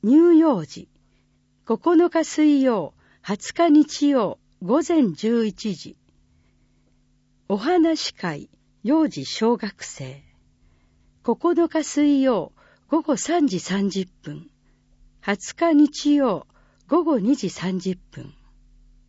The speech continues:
富士見の文館。子ども映画会。二十六日土曜、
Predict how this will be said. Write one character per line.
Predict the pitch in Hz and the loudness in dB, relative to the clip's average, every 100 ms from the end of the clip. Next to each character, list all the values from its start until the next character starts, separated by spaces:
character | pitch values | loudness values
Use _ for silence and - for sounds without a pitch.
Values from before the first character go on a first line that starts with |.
| _ _ _ _ _ _ _ _ _ - - | _ _ _ _ _ _ _ _ _ -20 -20
富 | - 240 | -6 -4
士 | 208 370 | 2 4
見 | 349 339 | 6 4
の | 330 | 4
文 | 247 285 262 | 2 2 2
館。 | - 135 127 135 _ _ _ _ _ _ _ _ _ _ | 0 -10 -16 -18 _ _ _ _ _ _ _ _ _ _
子 | - 233 | -6 0
ど | 339 | 2
も | 311 330 320 | 2 2 2
映 | 311 302 | 2 0
画 | - 247 | -2 -6
会。 | 160 139 139 _ _ _ _ _ _ _ _ 240 | -10 -14 -14 _ _ _ _ _ _ _ _ 2
二 | 339 | 2
十 | - 370 302 | 2 0 0
六 | 226 - 220 | -2 -2 -2
日 | 214 - 202 | -2 -4 -4
土 | 190 190 | -4 -2
曜、 | 240 247 - | 0 0 -4